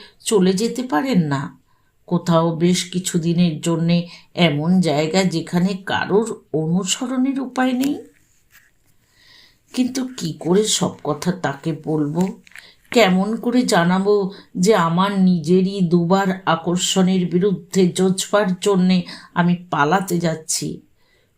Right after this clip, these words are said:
কত বড় আঘাত তিনি তাহলে পাবেন ভাবুন। তার গভীর বিশ্বাস আর ভালোবাসার এই প্রতিদানই তাকে আমার দিতে হবে। অনেকক্ষণ চুপ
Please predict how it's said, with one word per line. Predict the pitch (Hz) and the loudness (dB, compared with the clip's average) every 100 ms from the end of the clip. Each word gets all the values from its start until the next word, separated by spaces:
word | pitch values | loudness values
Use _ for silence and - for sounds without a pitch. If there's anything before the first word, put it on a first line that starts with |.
| _ - | _ -8
কত | 254 254 415 | -6 -4 0
বড় | 254 165 - 175 240 | 0 -2 -2 2 2
আঘাত | 254 254 254 254 - | 0 -2 -4 -4 -8
তিনি | 233 247 247 | -4 -4 -2
তাহলে | 233 220 233 233 - | -4 -2 -4 -6 -4
পাবেন | 131 170 180 190 180 | -4 0 0 0 0
ভাবুন। | 143 143 165 196 175 - - _ _ _ _ - - _ _ | -2 -6 -4 -2 -4 -6 -20 _ _ _ _ -20 -20 _ _
তার | 143 143 147 | 0 0 0
গভীর | 147 170 160 156 160 156 | 0 -2 -2 -2 -2 -2
বিশ্বাস | 143 175 - 185 175 170 - - | -4 -4 -2 2 2 0 -8 -4
আর | 156 143 | -4 -4
ভালোবাসার | - 143 175 165 170 180 180 185 - - - | -4 -2 0 0 0 0 0 -2 -14 -20 -2
এই | 180 185 | 2 2
প্রতিদানই | 180 175 156 160 165 160 175 | 2 -2 -2 -2 0 2 0
তাকে | 180 175 - 170 | 0 -2 0 -2
আমার | 156 160 160 156 | 0 -2 -4 -6
দিতে | 165 170 185 202 | -4 -4 -2 -2
হবে। | 247 254 247 175 - _ _ _ _ _ _ _ _ _ _ _ _ _ _ _ _ _ _ - | -4 -6 -6 -6 -14 _ _ _ _ _ _ _ _ _ _ _ _ _ _ _ _ _ _ -2
অনেকক্ষণ | 240 269 294 302 294 277 | 2 2 0 -4 -6 -4
চুপ | - 190 | -4 -4